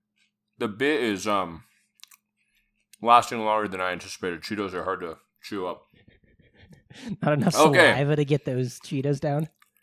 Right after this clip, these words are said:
Speaker 1: Mm-hmm.
Speaker 2: in a timely manner.
Speaker 1: Mm-hmm. Number two, did you say, Stone?
Speaker 2: Yes.
Speaker 1: Do you wanna mix in your, one of your things, or do you want me to go
Speaker 2: Well,
Speaker 1: directly
Speaker 2: we
Speaker 1: to number
Speaker 2: probably
Speaker 1: two?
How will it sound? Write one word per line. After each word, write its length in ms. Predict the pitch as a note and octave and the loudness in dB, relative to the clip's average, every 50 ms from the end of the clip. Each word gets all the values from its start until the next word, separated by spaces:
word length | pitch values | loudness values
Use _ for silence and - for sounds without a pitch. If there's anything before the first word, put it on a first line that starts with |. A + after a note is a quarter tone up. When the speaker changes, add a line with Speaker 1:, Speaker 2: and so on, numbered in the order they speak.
| _ | _
Speaker 1:
Mm-hmm. 580 | - C3 C3 - - D3 D3 D3+ C3+ - - - | -10 -10 -8 -4 -2 -2 0 0 -2 -4 -2 0
Speaker 2:
in 80 | D3 D3 | 0 0
a 60 | C3+ | 2
timely 500 | - - - B2+ C3 D3+ D3+ D3+ D3 C#3+ | 0 -2 -4 -2 -2 0 0 2 2 2
manner. 400 | C#3+ C3+ C3+ C#3 D3 D3+ E3+ - - - - - - - _ _ - | 2 2 2 2 2 2 0 0 -2 -10 -18 -20 -20 -20 _ _ -6
Speaker 1:
Mm-hmm. 440 | C3 C3+ - E3+ D3+ C3 G#2+ F#2 F2 - _ _ _ _ _ _ _ _ - _ _ _ _ _ _ _ - - - _ - - - | -6 -4 -2 0 0 0 0 -4 -6 -14 _ _ _ _ _ _ _ _ -20 _ _ _ _ _ _ _ -20 -20 -20 _ -20 -8 0
Number 220 | B2 D3 E3 F3+ E3+ | 2 4 4 4 2
two, 400 | - - F#3 F3 B2+ F#2 - - - - - - A2 | 4 6 8 8 8 6 2 -6 -14 -20 -18 -8 -2
did 180 | A2+ A2 F#2 | -2 -2 -2
you 80 | G2 F#2 | -4 -8
say, 220 | - - F2+ D#2+ | -6 -4 -4 -4
Stone? 260 | D2+ - - D#2 D2 - _ _ _ _ _ _ _ _ | -6 -8 -10 -10 -12 -12 _ _ _ _ _ _ _ _
Speaker 2:
Yes. 460 | - C#3 A#2+ - - - - - - _ _ _ _ _ _ _ _ _ - _ _ A#2 | -2 -2 -2 -2 -8 -14 -16 -18 -20 _ _ _ _ _ _ _ _ _ -20 _ _ -2
Speaker 1:
Do 40 | |
you 80 | B2+ C3+ | 2 4
wanna 160 | C#3 C3 B2+ | 4 4 2
mix 280 | B2 B2 C3 C3 - - | 2 0 -2 -2 -2 -2
in 100 | C3+ A#2+ | -2 -2
your, 300 | A#2 A#2+ B2+ C3+ B2+ - | 0 -2 -2 -2 -4 -6
one 200 | - G#2 A#2 A#2 | -4 -2 -2 -2
of 100 | A2 G#2+ | -2 -2
your 160 | A2 A#2 B2 | -2 -4 -4
things, 280 | A#2+ - C#3+ D3 D3+ - A#2+ | -4 -4 -6 -6 -6 -8 -6
or 20 | |
do 80 | G#2+ G2+ | -6 -6
you 120 | G2 G2 | -4 -2
want 180 | G2+ G2 F#2+ G2 | -2 -4 -4 -4
me 60 | G2 | -4
to 80 | G2 G3 | -2 2
go 80 | F3 | 4
Speaker 2:
Well, 260 | G3 G3 G3 G3 G3 | 4 4 4 2 2
Speaker 1:
directly 240 | G3 F#3+ G3+ G#3 G#3 | 2 2 2 2 2
Speaker 2:
we 60 | - | 2
Speaker 1:
to 60 | - A3+ | 2 0
number 160 | A#3 B3 B3+ | 0 0 -2
Speaker 2:
probably 200 | A3 A#3+ A#3 | 0 0 0
Speaker 1:
two? 40 | G3 | 2